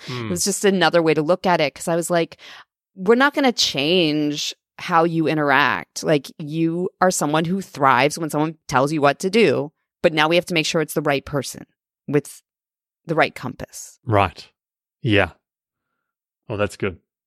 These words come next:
Speaker 1: That's good. I like that. So to go full circle, the general manager I was referring to, one of the questions I asked was, "Did you ask to be in the room with the board, or were you invited?" And it was obviously a loaded question 'cause I feel like I knew the answer.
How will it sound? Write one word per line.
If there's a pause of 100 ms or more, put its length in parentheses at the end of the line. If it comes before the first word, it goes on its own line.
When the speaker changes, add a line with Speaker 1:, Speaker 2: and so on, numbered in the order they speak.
Speaker 1:
That's
good.
I
like
that. (1200)
So
to
go
full
circle,
the
general
manager
I
was
referring
to, (580)
one
of
the
questions
I
asked
was, (400)
"Did
you
ask (480)
to
be
in
the
room (240)
with
the
board, (520)
or
were
you
invited?"
And
it
was
obviously
a
loaded
question
'cause
I
feel
like
I
knew
the
answer.